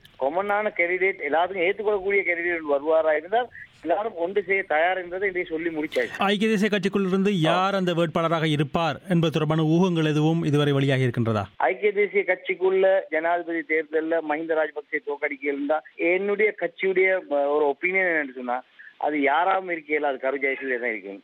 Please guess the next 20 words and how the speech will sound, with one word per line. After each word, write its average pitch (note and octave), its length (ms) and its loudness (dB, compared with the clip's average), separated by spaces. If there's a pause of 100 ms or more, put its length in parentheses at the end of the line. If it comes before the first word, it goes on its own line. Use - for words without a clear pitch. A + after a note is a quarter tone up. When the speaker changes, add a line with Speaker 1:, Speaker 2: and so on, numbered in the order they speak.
Speaker 1:
என்று D#3+ 200 -4
சொன்னால் E3+ 420 0 (100)
minority D3+ 440 -2
ஓட்ஸ் C#3 280 0
அப்படியே C3+ 260 0
வந்தா D#3 320 0 (300)
இருபத்தொரு A3 500 2
வீதமான F3+ 560 0
சிங்கள E3+ 340 -2
ஓட்டு D#3 160 0
தான் F#3+ 120 -2
எங்களுக்கு C#3+ 240 -2
தேவைப்படும். A2+ 300 -4 (200)
அப்ப F3 240 -2
அதை F3+ 280 0
எடுக்கக்கூடிய A#3+ 580 0
ஒரு G#3 200 0
சிங்கள A3 320 0
ஒரு G3+ 100 0
நபர் D#3 320 -2